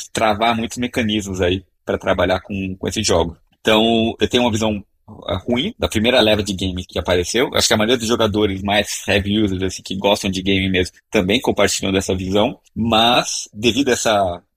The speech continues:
essa diferença de pacing entre os mercados, eu acho que vai acontecer ainda no futuro.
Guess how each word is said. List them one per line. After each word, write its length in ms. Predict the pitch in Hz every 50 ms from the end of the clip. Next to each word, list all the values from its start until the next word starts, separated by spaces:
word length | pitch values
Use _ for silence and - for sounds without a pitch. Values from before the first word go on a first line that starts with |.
| _ -
essa 220 | 101 95 - - 104
diferença 520 | - - 123 117 107 117 139 147 - 113
de 120 | 107 107
pacing 540 | - - 117 123 131 123 - - 104 92 87 90
entre 320 | 98 95 - 101 98 98 107
os 180 | 107 98 -
mercados, 500 | 101 95 95 - 120 127 147 139 113 - - _ _ -
eu 60 | 101
acho 120 | 101 -
que 80 | - 113
vai 180 | 98 113 113
acontecer 420 | 117 - 131 117 131 123 - - 123
ainda 220 | 117 117 113 120
no 100 | 120 123
futuro. 400 | - - - - 104 90 87 -